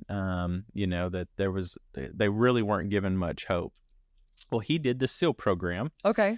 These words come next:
Speaker 1: um, at a different employer.
Speaker 2: Okay.
Speaker 1: Um, it was a warehouse.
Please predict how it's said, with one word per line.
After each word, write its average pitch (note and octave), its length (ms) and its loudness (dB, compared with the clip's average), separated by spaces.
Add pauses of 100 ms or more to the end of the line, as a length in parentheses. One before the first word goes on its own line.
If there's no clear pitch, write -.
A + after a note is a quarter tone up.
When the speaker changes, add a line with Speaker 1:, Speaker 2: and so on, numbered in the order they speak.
(140)
Speaker 1:
um, G#2+ 280 -2
at G#2+ 140 2
a G#2 60 2
different A2 320 -2
employer. G#2+ 580 -2
Speaker 2:
Okay. G#3 160 2
Speaker 1:
Um, G#2 160 -2
it G2+ 40 0
was A2 120 -2
a B2+ 40 0
warehouse. G2+ 600 0